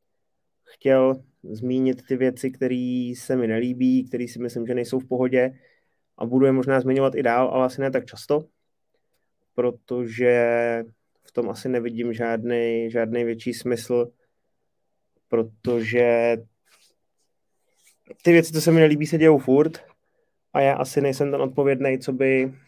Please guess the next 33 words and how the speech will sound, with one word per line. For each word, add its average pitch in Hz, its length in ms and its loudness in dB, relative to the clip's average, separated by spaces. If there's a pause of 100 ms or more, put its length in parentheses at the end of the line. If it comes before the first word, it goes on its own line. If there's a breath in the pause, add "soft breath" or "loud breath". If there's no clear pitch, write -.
(200 soft breath)
eh, 135 520 -4
co 135 160 -6
by 139 120 -2
s 139 100 -14
tím 139 100 -2
mohl 135 220 2
něco 135 240 -2
změnit. 131 340 0 (480 loud breath)
Samozřejmě 127 300 -2
můžu 131 180 0
o 131 60 0
tom 135 140 2
mluvit, 135 380 4
může 123 160 -4
se 131 100 -6
o 123 60 -2
tom 135 160 0
víc 131 180 -2
mluvit, 143 440 2 (540)
ale 123 840 2
ty 135 120 0
lidi, 123 260 -2
který 117 180 -8
se 127 80 -6
to 131 80 -2
týká, 123 320 0
tak 120 120 -4
si 131 140 -6
dají 123 120 4
akorát 123 240 -4
tak 123 100 -6
větší 123 220 -8
pozor 127 400 2